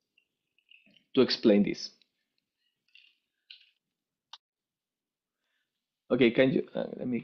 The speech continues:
make it bigger. Okay, in my configuration here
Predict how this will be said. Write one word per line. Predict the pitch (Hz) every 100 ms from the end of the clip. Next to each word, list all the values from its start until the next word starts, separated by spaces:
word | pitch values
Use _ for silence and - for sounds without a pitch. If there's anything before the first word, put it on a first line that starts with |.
| -
make | 98 107
it | 117
bigger. | 104 - - - _ _ _ _ _ _ _ _ _ _ _ _ - - - _ _ -
Okay, | 120
in | 107 151 143
my | 220
configuration | 240 311 - 214 151 117 139
here | 151 - 92 107